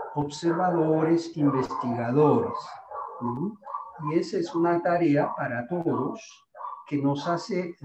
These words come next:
necesario tipificar mejor para poder tratar mejor. Y una forma de hacerlo es,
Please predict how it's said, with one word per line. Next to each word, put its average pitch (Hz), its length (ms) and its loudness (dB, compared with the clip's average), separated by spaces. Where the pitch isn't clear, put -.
necesario 143 1040 -2
tipificar 147 960 0
mejor 156 760 2
para 131 300 -6
poder 143 360 0
tratar 123 460 -2
mejor. 120 560 -2
Y 165 60 -12
una 185 360 -2
forma 165 800 0
de 123 180 -4
hacerlo 175 500 0
es, 160 140 -4